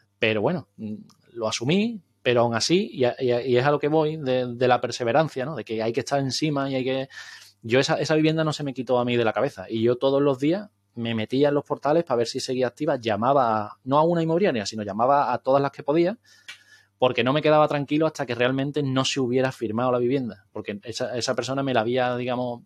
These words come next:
se había adelantado porque había dado la señal, no su-, no significaba que ya la había comprado.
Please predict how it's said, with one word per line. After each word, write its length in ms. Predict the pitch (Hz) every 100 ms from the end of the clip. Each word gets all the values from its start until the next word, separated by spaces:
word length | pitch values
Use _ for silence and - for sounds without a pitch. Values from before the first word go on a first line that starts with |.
| _
se 240 | - -
había 140 | 117 123
adelantado 420 | 131 131 131 143
porque 160 | 147
había 160 | 113 113
dado 140 | 139
la 80 | 113
señal, 380 | 104 113 190 - _ _ -
no 80 |
su-, 200 | 104 117 -
no 160 | 120
significaba 500 | 117 135 131 131 131
que 80 | 143
ya 80 | 120
la 60 | 113
había 140 | 104
comprado. 320 | 95 120 -